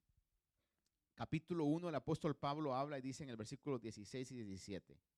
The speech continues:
"Porque no me avergüenzo del evangelio, pues el poder de Dios para la salvación", y dice, "de todo el que cree", de todo el que cree. ¿Que cree qué?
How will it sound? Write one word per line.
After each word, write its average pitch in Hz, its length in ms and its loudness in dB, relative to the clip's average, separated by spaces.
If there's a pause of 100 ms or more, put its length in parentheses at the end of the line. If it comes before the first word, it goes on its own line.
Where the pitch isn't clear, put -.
(760)
"Porque 120 260 -2
no 190 120 -2
me 226 100 0
avergüenzo 165 540 0
del 123 140 -2
evangelio, 95 600 -8 (920)
pues - 180 -2
el 135 100 0
poder 131 380 6
de 117 200 0
Dios 135 300 0
para 107 200 -6
la 104 120 -6
salvación", 101 560 -2
y 107 40 -4
dice, 113 340 -6
"de 131 140 2
todo 196 360 2
el 185 180 2
que - 240 -6
cree", 92 400 -4 (260)
de 147 120 4
todo 240 440 -2
el 185 100 2
que 143 140 -8
cree. 123 260 0
¿Que - 180 0
cree 240 300 4
qué? 170 320 0